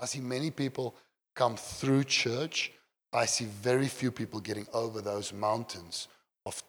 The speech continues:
totally overcoming excuses and blame shifting. But it's on the other side where you see the growth. It's on the other side. So I want to lead you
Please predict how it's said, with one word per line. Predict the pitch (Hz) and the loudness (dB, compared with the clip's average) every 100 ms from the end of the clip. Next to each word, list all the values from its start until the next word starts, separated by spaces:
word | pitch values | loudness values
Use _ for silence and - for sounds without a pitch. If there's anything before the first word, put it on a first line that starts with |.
| _ | _
totally | 151 151 135 117 | 6 6 4 -2
overcoming | 117 113 117 107 104 98 | -2 -4 -4 -4 -4 -10
excuses | 98 - - - 101 104 | -6 -4 -4 -6 -6 -6
and | 101 92 | -8 -6
blame | 98 101 | -6 -4
shifting. | 104 107 - 92 | -4 -6 -10 -2
But | 107 | 0
it's | 110 113 | 2 -2
on | 107 | -4
the | 113 | 0
other | 113 117 | 0 0
side | - 104 95 | 0 0 0
where | 98 | -4
you | 95 | -4
see | - | -4
the | 95 | -4
growth. | 92 95 90 - _ _ _ _ _ _ _ _ _ _ _ _ _ _ _ _ _ _ _ _ _ _ _ _ _ - _ - | -8 -8 -10 -14 _ _ _ _ _ _ _ _ _ _ _ _ _ _ _ _ _ _ _ _ _ _ _ _ _ -16 _ -14
It's | - | -10
on | 104 | -6
the | 104 | -4
other | 107 | -2
side. | 101 107 98 - _ _ - | 0 2 0 -2 _ _ -8
So | - | -8
I | 117 | -6
want | 117 127 | -6 -4
to | |
lead | 107 110 131 117 | -4 -4 -4 -4
you | 92 98 123 | -8 -10 -12